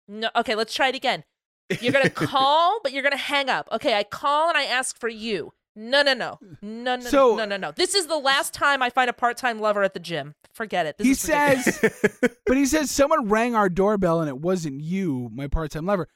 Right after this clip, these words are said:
Speaker 3: So, meaning, like, someone rang the doorbell. He opens the door and it's some guy.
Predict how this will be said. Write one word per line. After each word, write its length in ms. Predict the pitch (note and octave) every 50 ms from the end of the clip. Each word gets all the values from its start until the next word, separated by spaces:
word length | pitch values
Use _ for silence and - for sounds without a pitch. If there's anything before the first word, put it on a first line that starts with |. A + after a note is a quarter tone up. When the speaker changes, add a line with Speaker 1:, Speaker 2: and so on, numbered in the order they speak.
| _ _ _
Speaker 3:
So, 260 | - - C4 A3+ G3 F#3
meaning, 240 | F#3+ C4 D4 D#4 D#4
like, 300 | D4 C#4 B3+ G#3 - _ _ _ _ - - _ _
someone 200 | - C4 C#4+ D4+
rang 160 | D4+ D4 D4
the 60 | C4 A#3
doorbell. 240 | - C#4+ C#4+ B3
He 100 | G#3+ B3
opens 120 | C4+ C#4 B3+
the 60 | A#3+
door 240 | G3 B3 C4+ C4+ A3+
and 160 | F#3 F#3+ G#3+
it's 140 | A3+ G#3 -
some 240 | B3 A#3 A3 G3 D#3
guy. 580 | F3 F3 G3 A#3 A#3 - C3+ A#2+ A#2 A2+ B2